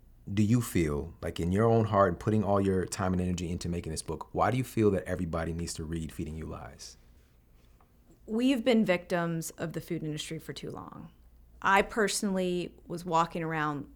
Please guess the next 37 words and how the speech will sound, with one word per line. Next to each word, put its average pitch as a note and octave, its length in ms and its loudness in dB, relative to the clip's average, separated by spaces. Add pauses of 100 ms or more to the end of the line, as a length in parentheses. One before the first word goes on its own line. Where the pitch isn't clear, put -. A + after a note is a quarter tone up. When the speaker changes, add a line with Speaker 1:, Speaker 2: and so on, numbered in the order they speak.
Speaker 2:
like D#3+ 180 -8
a E3+ 60 -6
zombie D#3+ 400 -4
for D3+ 120 -10
most D3 300 -8
of - 60 -20
my - 160 -18
life. - 440 -18 (380)
I F3+ 140 0
came F#3 260 -4
from E3+ 580 -2
a - 60 -6
background E3 840 2
of - 160 -12
parents E3 460 -4
that D#3 180 -8
came F#3 240 -4
here E3+ 260 -4
from E3 160 -8
overseas, D#3+ 680 -4
didn't F#3+ 420 -4 (640)
know G3 360 8
what - 180 2
was D#3+ 120 -4
happening, - 720 -10
and D#3+ 480 -4
was F3+ 160 -6
very G#3+ 320 4
trusting E3+ 640 0
of D#3 200 -6
the D#3 80 -8
food D#3 540 -4 (100)
that D3+ 320 -6
they E3 140 -2
were D#3 100 -2
feeding D3+ 380 -8
us. - 420 -12